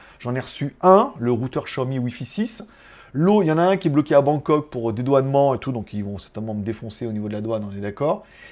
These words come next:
Et un autre où il y avait plein de produits qui, lui, est passé de Chine, est passé par Dubaï, est toujours pas là.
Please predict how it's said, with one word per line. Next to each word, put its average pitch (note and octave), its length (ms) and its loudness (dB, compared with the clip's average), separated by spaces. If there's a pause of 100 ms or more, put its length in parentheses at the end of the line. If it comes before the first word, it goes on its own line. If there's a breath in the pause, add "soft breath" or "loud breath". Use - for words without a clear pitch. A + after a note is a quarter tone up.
(120 loud breath)
Et F3 140 8
un E3+ 180 4
autre G3 240 2
où E3+ 40 0
il D#3 40 4
y - 20 4
avait D3 140 4
plein F3 200 -2
de E3 40 0
produits D#3+ 480 0
qui, D#3+ 160 -10
lui, F3 320 -2
est E3+ 60 -2
passé E3+ 420 -4
de B2 160 -4
Chine, F3+ 320 -4
est D#3 60 -4
passé - 180 -14
par A2 160 -10
Dubaï, D#3+ 400 4
est D3 60 -4
toujours - 160 -18
pas C3 160 -4
là. D#3 260 -2